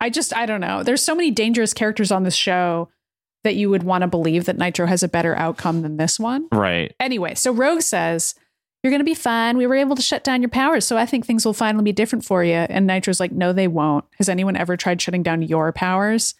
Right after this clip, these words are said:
Speaker 1: And Rogue's like, "A long time ago." And Nitro's like, "I'm guessing it didn't work," which, like, you can just tell from Rogue's face, like, "Yeah, shutting down her powers didn't really go super well either." And Rogue is like, "Look,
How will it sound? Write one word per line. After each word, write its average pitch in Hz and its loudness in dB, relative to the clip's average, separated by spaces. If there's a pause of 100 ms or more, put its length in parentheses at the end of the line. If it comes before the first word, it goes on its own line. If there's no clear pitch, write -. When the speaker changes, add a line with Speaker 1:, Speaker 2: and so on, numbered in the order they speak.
(140)
Speaker 1:
And 202 2
Rogue's 190 2
like, 180 0
"A 190 0
long 190 2
time 190 0
ago." 170 0 (140)
And 247 -2
Nitro's 220 0
like, 190 0
"I'm 180 0
guessing 175 0
it 170 -4
didn't 170 -2
work," 175 0
which, 202 0
like, 226 0
you 247 0
can 285 0
just 285 0
tell 190 0
from 180 -2
Rogue's 175 0
face, 175 0
like, 175 -2 (200)
"Yeah, 180 2
shutting 190 0
down 185 2
her 190 2
powers 180 2
didn't 180 -2
really 180 2
go 175 2
super 180 -2
well 170 0
either." 180 0 (500)
And 220 -2
Rogue 208 0
is 202 -2
like, 190 -2 (140)
"Look, 196 0